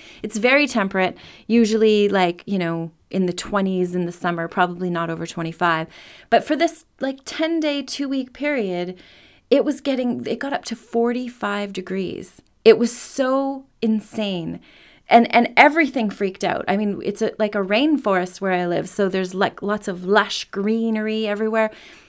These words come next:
And everything started dying 'cause it's, it's not used to being, like, pummeled with this incredible heat. Nobody has air conditioning because we're never that hot.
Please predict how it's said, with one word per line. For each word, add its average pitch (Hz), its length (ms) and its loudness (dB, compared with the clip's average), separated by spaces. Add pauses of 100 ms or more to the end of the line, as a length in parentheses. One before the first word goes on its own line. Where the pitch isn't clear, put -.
(120)
And - 200 0
everything 254 400 4
started 196 420 2
dying 220 500 6
'cause 196 160 -2
it's, - 300 -4
it's - 160 -12
not - 180 0
used 226 380 -4
to 214 60 -10
being, 180 280 -2
like, - 300 -12
pummeled 233 440 -4
with 185 120 -8
this 175 160 -8
incredible 190 400 -4
heat. 190 240 -2 (220)
Nobody 226 280 8
has 175 240 0
air 330 200 8
conditioning 311 680 2
because 220 320 -4
we're 196 100 -2
never 175 220 -4
that - 240 -6
hot. 311 420 2